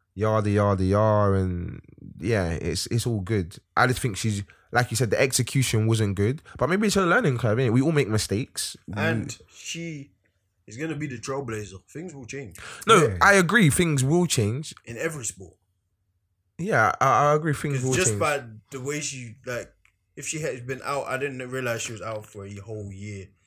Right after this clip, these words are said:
Speaker 2: with those kind of issues.
Speaker 1: No, I, I think it's, I think it was, like, under a year, but they, obviously the corona extended
Speaker 2: Okay.
Speaker 1: that stuff.
Speaker 2: So, but yeah, like,
Speaker 1: She definitely
Speaker 2: it's
Speaker 1: missed a few tournaments from
Speaker 2: but
Speaker 1: it.
Speaker 2: for such a,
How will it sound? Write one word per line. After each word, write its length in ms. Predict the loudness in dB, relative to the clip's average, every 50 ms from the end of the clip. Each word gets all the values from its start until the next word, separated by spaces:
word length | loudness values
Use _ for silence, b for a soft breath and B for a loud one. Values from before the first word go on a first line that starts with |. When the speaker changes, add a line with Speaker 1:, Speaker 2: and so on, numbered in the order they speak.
| B B B B B B _
Speaker 2:
with 360 | -20 -18 -18 -18 -20 -20 _ _ _ _ _ _ _ -16
those 240 | -14 -14 -14 -14
kind 260 | -16 -14 -14 -14 -14 -14
of 60 | -16
issues. 360 | -16 -16 -16 -16 -16 -10 -2
Speaker 1:
No, 120 | 0 2 4
I, 140 | 4 2 2 2
I 80 | 2 0
think 220 | 0 -2 -2 0
it's, 200 | 0 0 0 -2 -4 _ _ _ _ _ _ _ -4
I 120 | -4 -2
think 200 | -2 -2 -2 -2
it 60 | -2
was, 80 | 0 2
like, 160 | 0 0 0 0
under 340 | 0 0 2 2 2 4 4
a 40 | 4
year, 260 | 4 4 4 4 4
but 260 | 2 2 0 -2 -2
they, 280 | -2 -2 -2 -2 -4 -8 _ _ _ _ -4
obviously 300 | -2 0 0 0 0 0
the 80 | 0 0
corona 340 | 0 0 2 2 2 2 0
extended 680 | -2 -2 -4 -6 -2 -2 -2 -2 0 0 0 0 -2 -4 -10 _ _ _ _ _ _ _ _ _ -20
Speaker 2:
Okay. 200 | -16 -16 -4 2
Speaker 1:
that 340 | 4 4 4 4 2 -2 -6
stuff. 420 | -4 0 0 2 0 0 -2 -6 -10
Speaker 2:
So, 280 | -10 -8 -8 -10 -10 -6
but 200 | -6 -6 -6 -4
yeah, 260 | -2 -2 -2 -2 -2 -4
like, 240 | -6 -8 -10 -10 -14 _ _
Speaker 1:
She 140 | 0 2 4
definitely 260 | 4 4 4 4 4
Speaker 2:
it's 80 | 4
Speaker 1:
missed 120 | 4 4 2
a 40 | 2
few 120 | 2 0
tournaments 460 | 0 2 2 2 2 2 0 0 -2
from 160 | -6 -8 -8
Speaker 2:
but 120 | -8 -8 -8
Speaker 1:
it. 40 | -8
Speaker 2:
for 120 | -6 -2
such 300 | -2 0 0 -2 -2 -4
a, 80 | -8